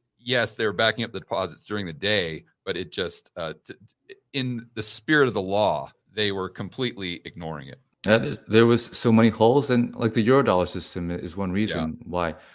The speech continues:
Speaker 2: So let's say you have deposits at New York. Okay, I withdraw them and deposit them in London.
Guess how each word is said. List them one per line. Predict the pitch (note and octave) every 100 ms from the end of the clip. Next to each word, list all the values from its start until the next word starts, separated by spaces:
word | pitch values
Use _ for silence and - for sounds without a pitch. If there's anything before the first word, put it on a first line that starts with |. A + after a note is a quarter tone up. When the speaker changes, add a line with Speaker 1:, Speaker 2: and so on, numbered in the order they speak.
| _
Speaker 2:
So | - F#2+ F#2
let's | G2+ -
say | G2+ G2 -
you | F#2 F2+ F2+ F2 _ _
have | - F2+
deposits | F2+ - F#2 F2+ F#2 - - _ _ _ _ _ _ F#2
at | -
New | G2
York. | F2+ B2 D3+ -
Okay, | A#2 A#2 A2 A2+
I | G#2
withdraw | G2 G#2 A2+ G2+
them | G#2 G#2
and | G#2
deposit | G2 - F#2 F2+ F2
them | F#2 E2+
in | F#2+ F2
London. | G2+ F#2+ D2+ D#2+